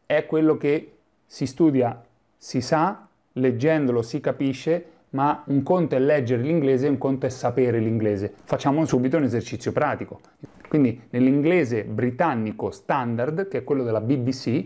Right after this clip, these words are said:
"a bottle of water", "a bottle of water". Questa è la pronuncia corretta, "a bottle of water". Quindi già se sei abituato a vedere solo la scritta e non il suono, quando in Inghilterra ti diranno "a bottle of water",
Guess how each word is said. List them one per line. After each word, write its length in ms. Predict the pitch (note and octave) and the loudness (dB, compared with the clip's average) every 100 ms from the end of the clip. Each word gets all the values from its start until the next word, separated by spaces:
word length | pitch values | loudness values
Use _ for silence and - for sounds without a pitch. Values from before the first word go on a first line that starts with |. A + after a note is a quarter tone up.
| - _ | -8 _
"a 100 | - | -4
bottle 440 | A#2+ B2+ B2+ - C#3 | 0 0 0 0 0
of 80 | A#2 | 2
water", 540 | A#2+ A2+ - F#2 - _ _ _ _ _ | 0 0 -4 -8 -10 _ _ _ _ _
"a 80 | A2+ | -4
bottle 440 | A#2+ A#2+ A#2+ C3 | 0 0 0 -2
of 60 | G#2+ | 0
water". 400 | G#2+ A2+ - - _ _ - | -2 -4 -8 -14 _ _ -4
Questa 260 | B2 B2 | -2 2
è 40 | D#3+ | 0
la 60 | |
pronuncia 280 | A#2+ A#2 A2+ | 0 -2 -4
corretta, 680 | - A2 B2+ - - - _ | -4 0 0 0 -8 -10 _
"a 80 | C3+ | -2
bottle 360 | B2+ C3 B2+ C3+ | 0 0 0 0
of 60 | |
water". 380 | B2 C#3 A2 F#2+ - - | 2 2 -2 -10 -14 -4
Quindi 220 | C#3+ B2 | 0 2
già 160 | D#3 | 2
se 120 | D#3 B2+ | 0 -4
sei 200 | - C3 | -4 -2
abituato 420 | C3 D#3 C#3+ A#2 | 0 2 0 0
a 40 | |
vedere 340 | A#2 C3 A#2 G#2+ | 0 0 0 -2
solo 500 | - E3 E3 A#2+ G#2+ | -2 2 4 2 0
la 100 | A2+ | -4
scritta 600 | - D3+ C3 - F2+ - - - _ - - | -4 -4 -4 -6 -10 -10 -20 -20 _ -14 -2
e 100 | A#2+ | 2
non 220 | D#3 D3 | 4 4
il 140 | F#3+ | 2
suono, 500 | - C3+ A#2 C3+ D3+ - _ | 2 2 2 -2 -6 -16 _
quando 440 | - D#3 C3 A#2 A2+ | 0 2 4 2 2
in 120 | B2 | 0
Inghilterra 500 | C3 C3 - D#3+ B2 | 2 0 0 0 2
ti 140 | A#2+ | 0
diranno 420 | C3 D#3 A#2+ G#2 G2 | 0 2 0 0 0
"a 60 | |
bottle 320 | C3+ E3 E3+ | 2 0 0
of 60 | F#3 | -2
water", 480 | D3+ C3+ C#3 C3+ | 0 -2 -2 -4